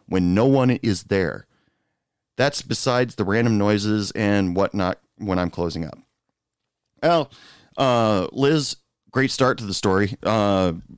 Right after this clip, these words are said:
just all of a sudden, your motion sensitive cameras, you, you see that on, uh,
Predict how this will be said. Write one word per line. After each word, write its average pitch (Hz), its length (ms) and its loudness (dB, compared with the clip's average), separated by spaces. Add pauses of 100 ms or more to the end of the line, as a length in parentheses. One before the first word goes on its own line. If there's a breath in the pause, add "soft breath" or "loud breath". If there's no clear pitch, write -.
(200)
just - 300 -2
all 110 160 2
of 107 80 -2
a 107 40 -8
sudden, 101 520 0 (360 soft breath)
your 98 180 0
motion 104 320 2
sensitive 101 420 -2
cameras, 107 480 -2
you, 101 240 -4
you 110 240 -6
see 208 220 -6
that 127 340 0
on, 92 400 -2
uh, 85 300 -6